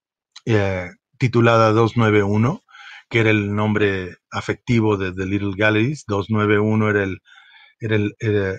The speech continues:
era su dirección en la Quinta Avenida. Y aquí estamos viendo varias portadas de la revista Dos nueve uno. Esta, esta revista empieza, empieza a realizarse, la, la hace prácticamente solo Marius,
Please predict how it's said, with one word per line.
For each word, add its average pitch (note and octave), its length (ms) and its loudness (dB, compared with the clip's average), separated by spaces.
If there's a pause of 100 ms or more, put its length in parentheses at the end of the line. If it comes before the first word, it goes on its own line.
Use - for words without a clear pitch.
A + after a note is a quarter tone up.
era A2 140 2
su G#2 160 -2
dirección G#2 540 2
en A#2 100 4
la F#2+ 120 0
Quinta G2+ 280 -2
Avenida. A2 560 0 (560)
Y A#2 160 0
aquí E3+ 180 -2
estamos F3+ 360 2
viendo D3+ 360 4
varias D3+ 380 2
portadas C3 640 0
de A2 100 0
la G2+ 140 -2
revista G2+ 440 -4
Dos G#2 200 -2
nueve G2 280 -2
uno. F#2+ 300 -6
Esta, G#3 280 -2 (120)
esta G3+ 220 -2
revista G3+ 380 2
empieza, D#3 560 2 (460)
empieza C3+ 600 4
a B2 200 0
realizarse, A2+ 960 -2
la, G#2 260 -4
la A#2 240 2
hace C3 380 -2 (200)
prácticamente G#2+ 920 -4
solo B2 520 0 (140)
Marius, G#2+ 720 -4